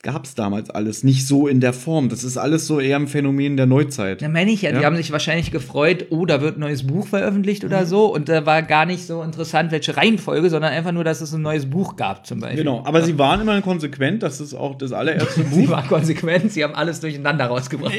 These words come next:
Speaker 1: Also wenn wir jetzt nur von den Büchern ausgehen, ist
Speaker 2: Ja.
Speaker 1: ja zumindest das erste Buch auch das erste Buch in Deutschland, ne?
Speaker 2: Okay, da, da
Speaker 1: Ähm,
Speaker 2: geht's ja.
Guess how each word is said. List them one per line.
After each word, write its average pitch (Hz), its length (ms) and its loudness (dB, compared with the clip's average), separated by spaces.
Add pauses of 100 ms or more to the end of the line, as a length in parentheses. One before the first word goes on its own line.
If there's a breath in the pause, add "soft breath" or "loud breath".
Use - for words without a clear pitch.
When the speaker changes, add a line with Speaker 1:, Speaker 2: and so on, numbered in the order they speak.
(140)
Speaker 1:
Also 165 180 0
wenn 226 120 6
wir 247 80 6
jetzt 240 100 -4
nur 262 80 0
von 262 140 4
den 254 100 6
Büchern 254 340 2
ausgehen, 165 400 2
ist 196 120 2
Speaker 2:
Ja. 185 80 6
Speaker 1:
ja 170 60 2
zumindest 202 380 4
das 185 100 -6
erste 196 300 -2
Buch 220 280 -2
auch 170 160 0
das 208 140 -4
erste 190 280 -2
Buch 269 220 0
in 180 80 -2
Deutschland, 127 420 -2
ne? 170 140 -4
Speaker 2:
Okay, 185 280 -6
da, 127 120 -4
da 143 80 -4
Speaker 1:
Ähm, 151 240 0
Speaker 2:
geht's 160 120 -4
ja. - 60 -16